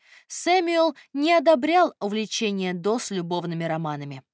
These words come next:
В сентябре он оказался в больнице,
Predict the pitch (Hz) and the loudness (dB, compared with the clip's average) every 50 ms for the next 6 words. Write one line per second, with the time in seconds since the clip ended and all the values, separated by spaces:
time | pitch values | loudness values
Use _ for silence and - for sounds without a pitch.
0 | _ _ _ _ _ _ _ _ _ _ _ - - - 233 220 208 - 233 202 | _ _ _ _ _ _ _ _ _ _ _ -8 -4 0 0 0 0 0 -2 -2
1 | 190 294 370 392 285 - - 294 294 254 - 254 254 - 254 214 220 254 254 - | 0 0 2 2 0 0 -2 -4 -2 -4 -6 -6 -4 -4 -2 0 0 -2 -2 -2
2 | - 247 226 190 180 214 214 233 254 269 226 175 - - - 135 120 | -4 -4 -4 -2 0 0 0 0 0 -4 -4 -6 -6 -8 -10 -10 -10